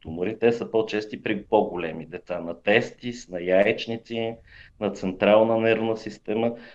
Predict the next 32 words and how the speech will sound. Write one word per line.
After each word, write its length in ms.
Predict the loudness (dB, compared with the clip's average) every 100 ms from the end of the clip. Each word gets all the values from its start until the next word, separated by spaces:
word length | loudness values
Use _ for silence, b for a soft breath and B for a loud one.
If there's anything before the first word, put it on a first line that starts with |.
| _
Това 260 | 6 10 10
като 220 | 6 -4
цяло 440 | -8 4 8 8 6
е 60 |
разпределението 920 | 4 -2 -4 0 4 6 6 2 -2
на 360 | 0 2 2 0
туморите 480 | 0 0 -2 -4 -6
в 180 | -8 -4
детската 420 | -4 -4 -12 -2
възраст. 300 | 0 0 -2
Ос-, 460 | -4 -2 0 0
разбира 280 | -2 0 0
се, 140 | 0 -6
като 200 | -10 -2
казах 320 | 2 2 0
левкемия, 420 | -6 -6 -2 0
освен 460 | 0 2 2 2 2
ми-, 240 | 2 2
лимфоидна, 460 | -2 -4 0 2 4
имаме 280 | 4 2
и 100 | 2
миелоидна 720 | 2 2 2 0 -2 -4 -8 -14 _ B B _ -8
левкемия, 480 | -8 -6 0 0
която 280 | 4 2 2
е 40 | 4
много 320 | 4 4 0
по-рядка, 480 | -2 2 0 -2 -2
само 380 | 2 2 2
пет 240 | 0 0 -4
процента 540 | -14 -14 -14 -14 -16
от 120 | -20 -20
случаите 480 | -18 -18 -16 -18